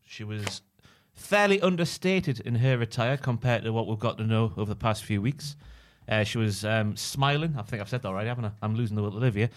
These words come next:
Um, but she was also cutting a babyface promo, in my opinion, playing the other two like fiddles. I thought this was very babyface in terms of what we're seeing recently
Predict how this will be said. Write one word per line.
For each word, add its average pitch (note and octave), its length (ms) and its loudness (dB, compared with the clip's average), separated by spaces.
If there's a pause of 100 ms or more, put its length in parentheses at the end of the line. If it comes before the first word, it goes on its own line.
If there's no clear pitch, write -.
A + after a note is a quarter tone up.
(200)
Um, C3 220 8
but C#3+ 220 6
she - 100 2
was C3+ 80 6
also C#3+ 420 8
cutting C#3+ 280 0
a C#3 40 -2
babyface C#3+ 500 2
promo, C#3+ 460 2
in G#2 80 -4
my G#2 160 0
opinion, F#2+ 340 -4
playing B2 260 0
the B2 120 0
other E3 180 -2
two A2+ 480 0 (260)
like G#2+ 240 -6
fiddles. G#2 880 -6 (580)
I C#3 100 0
thought D3+ 180 -4
this C3+ 120 -4
was C3 120 0
very D#3+ 260 4
babyface D#3+ 720 2
in A#2+ 100 -6
terms B2 300 0
of A2+ 100 -4
what B2+ 140 0
we're A#2+ 60 -2
seeing B2 260 -2
recently A#2+ 480 -6